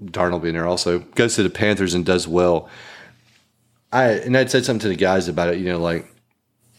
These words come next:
you know, about Baker, Baker going there. And they're like, you know, is he gonna be top ten? Probably not, 'cause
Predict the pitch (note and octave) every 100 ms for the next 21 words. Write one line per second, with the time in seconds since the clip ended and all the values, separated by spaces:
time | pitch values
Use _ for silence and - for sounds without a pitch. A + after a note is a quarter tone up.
0 | _ _ _ - - - G2+ F2 E2+ E2+
1 | _ - - - _ _ _ _ _ _
2 | _ _ _ _ _ _ _ _ _ -
3 | F#2+ F2+ E2+ - _ - G2 G2 F#2 F#2+
4 | G2+ E2+ F2+ F2 F2+ F#2 A2+ G#2 - _
5 | _ _ C#3+ C#3+ C#3 B2+ C3+ C3 B2+ B2
6 | A#2+ - G#2+ G#2 G2+ F2+ E2+ E2 F#2 F#2+
7 | F#2 - G2 F2